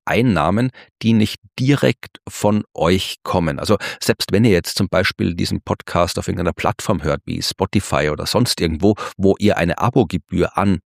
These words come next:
diese Plattform zahlt, davon kriegt man als Podcaster nix. Also wenn ihr Geld an Spotify zahlt, ich bekomme nichts davon. Selbst wenn Spotify vielleicht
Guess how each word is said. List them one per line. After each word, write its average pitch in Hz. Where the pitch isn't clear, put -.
diese 101
Plattform -
zahlt, -
davon 98
kriegt -
man 110
als -
Podcaster -
nix. -
Also 85
wenn 95
ihr 113
Geld 123
an 90
Spotify -
zahlt, 107
ich -
bekomme 110
nichts -
davon. 117
Selbst -
wenn 135
Spotify -
vielleicht 104